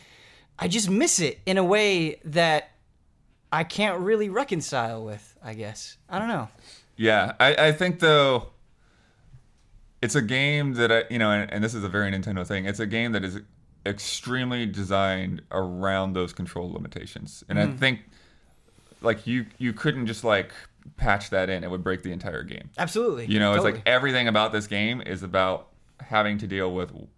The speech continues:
Speaker 2: one button and Mario moving at his own pace.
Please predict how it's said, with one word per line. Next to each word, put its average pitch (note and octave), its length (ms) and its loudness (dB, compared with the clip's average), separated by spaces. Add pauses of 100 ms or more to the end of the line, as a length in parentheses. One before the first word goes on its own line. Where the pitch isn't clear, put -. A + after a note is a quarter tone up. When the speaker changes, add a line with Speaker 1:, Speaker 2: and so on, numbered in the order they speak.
(140)
Speaker 2:
one G#2+ 420 0
button F#2+ 480 0 (320)
and F#2 340 -2
Mario F#2 360 0
moving F2 560 -4
at F#2+ 100 2
his F2+ 100 -4
own F2+ 200 -2
pace. F2+ 480 -6